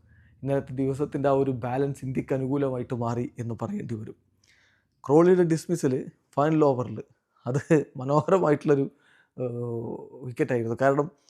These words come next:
രണ്ട് പന്തുകളാണ് ബാക്കിയുള്ളത്. ആ, നാല് ബോൾ കഴിഞ്ഞു. അതിന് മുമ്പുണ്ടായ സംഭവങ്ങൾ അറിയണ്ടാവും, രണ്ടാമത്തെ മൂന്നാമത്തെ ബോളിലാണെന്ന് തോന്നുന്നു.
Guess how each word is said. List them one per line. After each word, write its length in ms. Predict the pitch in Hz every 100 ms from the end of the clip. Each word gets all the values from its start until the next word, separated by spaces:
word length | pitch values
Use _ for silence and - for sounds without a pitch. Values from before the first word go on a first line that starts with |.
| _ _ -
രണ്ട് 280 | 151 170
പന്തുകളാണ് 500 | 185 175 180 160 127
ബാക്കിയുള്ളത്. 640 | 117 117 110 120 110 110 226 _ _ _ -
ആ, 60 | - - - - _
നാല് 240 | 139 240 156
ബോൾ 180 | 139 139
കഴിഞ്ഞു. 240 | 127 120 233 _ _ _ _ _ _ -
അതിന് 140 | 135
മുമ്പുണ്ടായ 440 | 143 139 151 143 151 -
സംഭവങ്ങൾ 380 | 151 147 147 151
അറിയണ്ടാവും, 380 | 143 139 135 120
രണ്ടാമത്തെ 400 | 120 120 127 135
മൂന്നാമത്തെ 440 | 135 135 139 135 139
ബോളിലാണെന്ന് 400 | 123 120 113 113
തോന്നുന്നു. 220 | 107